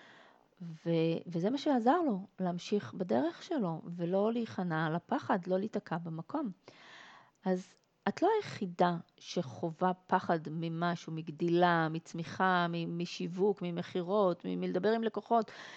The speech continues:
מ-, מלהעלות פוסטים, או כל דבר אחר שקורה לך בעסק. ויש דרכים שונות שאת יכולה להשתמש בהן כדי לפתור את זה.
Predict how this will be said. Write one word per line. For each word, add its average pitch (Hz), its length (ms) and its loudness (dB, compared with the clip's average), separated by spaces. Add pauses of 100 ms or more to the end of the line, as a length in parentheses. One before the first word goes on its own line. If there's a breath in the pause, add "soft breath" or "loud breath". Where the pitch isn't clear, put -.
(280 loud breath)
מ-, 185 320 2
מלהעלות 202 480 4
פוסטים, 220 520 -2 (280)
או 202 60 -6
כל 262 140 4
דבר 262 260 4
אחר 226 220 0
שקורה 180 440 0
לך 175 200 -2
בעסק. 165 440 -4 (880 loud breath)
ויש 180 540 0
דרכים 226 520 -2
שונות 294 540 -4 (140)
שאת - 240 -10
יכולה 208 260 -2
להשתמש 240 380 -4
בהן 269 160 -4
כדי 226 180 -4
לפתור 294 360 -6
את 233 60 -4
זה. 175 80 -4